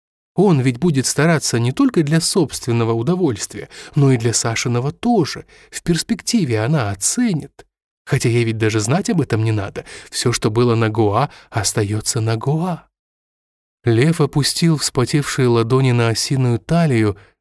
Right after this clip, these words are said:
заскользил по податливой коже вверх, пересчитывая кончиками пальцев ребра, дотянулся до острых лопаток и прижал Аллу к своей груди так сильно,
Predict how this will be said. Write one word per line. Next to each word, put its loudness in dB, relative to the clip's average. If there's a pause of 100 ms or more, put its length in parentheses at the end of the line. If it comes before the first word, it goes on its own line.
(140)
заскользил 0
по -4
податливой 0
коже -2
вверх, -2
пересчитывая -2
кончиками -2
пальцев -2
ребра, 0 (360)
дотянулся 2
до -2
острых -4
лопаток -2 (280)
и 2
прижал 0
Аллу 0
к -6
своей 0
груди 0
так -4
сильно, -2